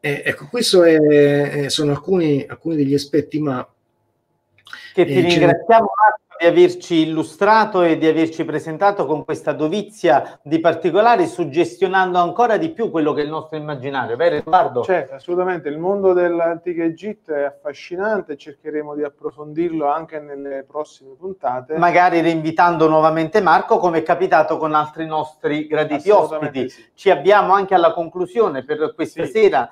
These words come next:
Speaker 2: della
Speaker 3: Volevo
Speaker 2: nostra
Speaker 3: ricordare il libro, eh, di Marco, insieme anche a tutti gli altri che lui ha scritto nel corso degli ultimi anni, e questo è quello che dà la possibilità a chi lo legge di farsi un'idea di quello che è stato il nostro passato.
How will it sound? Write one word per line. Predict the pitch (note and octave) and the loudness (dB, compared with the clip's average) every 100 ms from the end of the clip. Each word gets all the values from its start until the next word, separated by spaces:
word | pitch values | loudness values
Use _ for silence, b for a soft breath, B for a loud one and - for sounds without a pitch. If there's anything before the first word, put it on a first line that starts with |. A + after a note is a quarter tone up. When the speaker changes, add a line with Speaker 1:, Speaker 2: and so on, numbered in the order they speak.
| b _ | b _
Speaker 2:
della | D#3+ E3+ | 0 2
Speaker 3:
Volevo | E3+ F#3 | 4 4
Speaker 2:
nostra | F3+ E3 | 4 2
Speaker 3:
ricordare | F3+ E3+ D#3 F3 E3+ | 2 2 4 2 2
il | E3 | -4
libro, | E3+ F#3+ F#3+ E3 D#3+ D#3 D3+ C#3+ _ | -4 -6 -6 -8 -6 -4 -6 -8 _
eh, | C#3+ C#3 C3+ C3+ C3 C3+ | -20 -20 -20 -20 _ _
di | C#3+ | -20
Marco, | C#3+ D#3 C4+ - _ G3 G3+ D#3+ | -14 -10 -8 -10 _ -4 -2 -2
insieme | C#3+ D3 - D#3 | -6 -8 -10 -10
anche | C#3+ D3+ C#3+ | -10 -10 -14
a | |
tutti | C#3+ D#3+ C#3+ | -14 -20 -16
gli | C#3 | -2
altri | D#3 E3+ E3 D3 C#3 C3+ _ _ _ | 0 0 -4 -8 -8 -8 _ _ _
che | C3+ | -16
lui | D3 | -12
ha | D#3 | -12
scritto | _ D3+ - C#3 | _ -20 -18 -18
nel | C3+ | -18
corso | _ D3 C#3+ - C3+ | _ -18 -18 -18 -12
degli | C3 B2+ | -12 -12
ultimi | C3 _ D#3+ F#3+ | -16 _ -14 -8
anni, | F3 B2+ B2+ D3 E3+ _ _ _ _ | -6 -8 -12 -16 -18 _ _ _ _
e | _ | _
questo | F#3+ F#3+ E3 | -2 -2 -4
è | - | -8
quello | D#3+ D#3 D3+ C#3+ | -6 -4 -4 -4
che | C#3+ C#3+ C#3+ C#3 C3+ C3 C3 | -4 -2 -2 -4 -6 -10 -4
dà | C#3 | 0
la | D3+ D3+ | 2 0
possibilità | D3+ - E3+ F#3 G3 D#3 D3+ E3+ - | -4 -12 -8 -4 0 2 2 0 -6
a | D3+ C#3+ C#3 C3+ | -10 -6 -6 -8
chi | - | -8
lo | F#3 F#3 | -4 0
legge | E3 E3+ F3 E3 | 0 -2 -2 -4
di | D3+ E3+ E3 D#3 | -4 -6 -6 0
farsi | D#3+ D#3 - | -2 -2 -8
un'idea | F#3+ E3 D3 D#3 | -8 -4 -4 -6
di | C#3+ | -6
quello | D3+ F3+ D#3 | -2 -2 -2
che | C#3+ | -6
è | |
stato | C#3 C#3+ C#3 | -8 -8 -8
il | |
nostro | C#3 D3 - C#3 C3 | -10 -12 -16 -20 -18
passato. | B2+ - B2 G#2+ A2 A#2 | -18 -14 -12 -12 -16 _